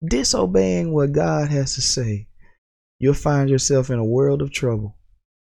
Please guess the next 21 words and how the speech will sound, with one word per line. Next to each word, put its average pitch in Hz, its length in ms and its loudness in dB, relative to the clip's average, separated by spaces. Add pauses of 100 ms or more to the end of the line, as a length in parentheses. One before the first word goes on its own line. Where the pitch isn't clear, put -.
(920)
And 175 120 2
it'll 170 200 2
be 170 240 0
because 160 480 -2
of 139 80 -2
your 123 260 0
own 185 380 -6
action, 185 420 -4
because 339 520 -6
you 262 220 0
listened 165 760 0
to 147 100 0
the 131 120 2
wrong 160 460 -4
counsel. - 600 -6 (220)
So - 200 -2
now, 98 320 -2 (920)
we'll 156 160 2
pick 214 260 0
up 185 160 2
Malachi 139 720 4